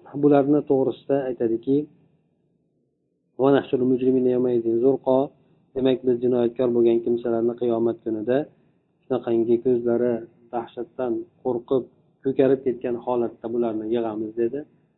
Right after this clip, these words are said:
Inson dahshatdan qo'rqadigan bo'lsa, ko'zlari qotib qoladi hamda ko'karib ketishligini aytdi. Bularni qiyomatdagi holatlarni dahshatidan bularni ko'zlari shunday bo'lib qoladi, dedi.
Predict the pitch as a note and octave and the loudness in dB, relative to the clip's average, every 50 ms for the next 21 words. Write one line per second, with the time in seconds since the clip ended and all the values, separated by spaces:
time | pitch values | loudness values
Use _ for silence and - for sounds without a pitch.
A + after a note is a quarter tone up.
0 | _ _ - C#3+ C3+ - - C#3+ C3+ B2 A#2+ A#2+ B2 C3 - - - - - - | _ _ -8 -6 -6 -4 -2 -2 -2 -2 -4 -4 -4 -6 -6 -6 -8 -10 -8 -6
1 | - C3 B2+ - C3 B2 - - C3 B2+ B2+ C3 C3+ B2+ B2+ B2+ A#2 C3 B2 A#2+ | -6 -6 -6 -6 -6 -8 -6 -8 -8 -6 -4 -4 -2 -2 -4 -6 -6 -6 -6 -6
2 | A#2+ A#2+ A#2 - _ C3+ C3+ B2 C3 B2+ B2 A#2+ - C3 B2+ - - _ - B2+ | -6 -8 -12 -4 _ 2 2 4 2 0 -2 -2 -2 -4 -4 -6 -8 _ -2 0
3 | C3+ C#3+ C#3+ D#3+ - - C3 B2 B2 C3 D3+ F3+ - - _ _ _ _ _ _ | 0 0 0 -2 -4 -4 -6 -4 0 0 0 0 0 -2 _ _ _ _ _ _
4 | - C#3 C3+ C#3+ C3+ C#3 C3+ - C#3+ C3 - - - B2+ C3 C#3 E3+ E3 D3+ C#3 | -8 -2 2 2 2 2 2 0 -2 -4 -4 -6 -4 -2 0 0 0 0 0 -4
5 | - _ - A2 G#2 - _ _ _ _ _ _ - D3 D3+ D3 C#3 C3+ C#3 D3 | -4 _ -12 -12 -12 -12 _ _ _ _ _ _ 0 4 6 8 8 6 6 4
6 | D3+ D3+ C#3 C3 - - _ _ _ _ _ _ - C#3+ D3 C#3 C#3 C#3 C3 - | 2 2 0 -4 -8 -14 _ _ _ _ _ _ 2 4 4 6 4 4 2 0
7 | - C3+ C3+ C#3 - C3+ C3+ C3 B2+ A#2+ A#2+ C3 C3 B2 B2 A#2 B2+ B2 A#2+ - | 0 0 0 0 0 0 0 0 0 0 -2 -2 -2 -2 0 0 0 -2 -2 -4
8 | - A#2+ A#2+ B2+ A#2+ C3+ D3+ F3+ G3 G3 - D3+ C3+ B2+ A#2+ A#2 A#2+ A#2+ - B2+ | -6 -6 -4 -2 0 0 0 0 0 -2 -4 -4 -2 0 2 2 2 2 0 0
9 | A#2+ A#2+ A#2 B2 A#2 - C#3 B2+ A#2+ A#2 A#2+ A#2+ A#2 - - A2 A2 G#2+ G#2 G#2 | 0 0 -2 -4 -4 -4 -2 0 2 2 0 0 -2 -6 -6 -6 -6 -6 -8 -8
10 | G#2+ G#2+ G#2 G#2 | -8 -10 -10 -12